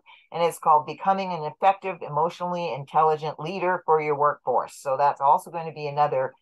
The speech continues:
interesting topic and, and, uh, divvies very well into our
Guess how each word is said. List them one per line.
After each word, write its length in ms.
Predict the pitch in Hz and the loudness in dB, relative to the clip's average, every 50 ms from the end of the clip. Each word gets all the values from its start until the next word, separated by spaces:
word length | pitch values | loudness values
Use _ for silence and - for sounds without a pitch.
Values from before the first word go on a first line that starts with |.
| _ _ _ - | _ _ _ -4
interesting 600 | 180 196 190 - 185 185 196 185 - 180 165 156 | -4 -4 -2 0 2 2 2 2 -2 -12 -14 -8
topic 540 | - 175 160 151 151 - - 151 139 - - _ _ _ _ _ _ _ - | 0 4 6 6 6 4 2 -2 -2 -4 -6 _ _ _ _ _ _ _ -12
and, 280 | - 151 151 147 135 - - | -10 -10 -10 -10 -14 -16 -10
and, 380 | - 151 151 147 147 147 139 156 | -6 -4 -4 -4 -4 -4 -2 2
uh, 280 | 143 139 139 139 127 - _ _ _ _ _ _ _ _ _ _ _ _ _ _ _ _ _ _ - | 2 4 4 2 0 -4 _ _ _ _ _ _ _ _ _ _ _ _ _ _ _ _ _ _ -6
divvies 300 | 185 190 180 180 165 156 | -6 -4 -4 -6 -8 -4
very 240 | 143 196 208 208 202 | 0 2 2 4 4
well 360 | 190 180 175 165 165 170 160 | 6 6 8 8 8 8 6
into 520 | - 160 156 156 151 - - 160 151 151 151 | 4 0 -4 -6 -6 -8 -8 -6 -2 0 2
our 300 | 110 135 139 139 131 | 4 6 6 4 4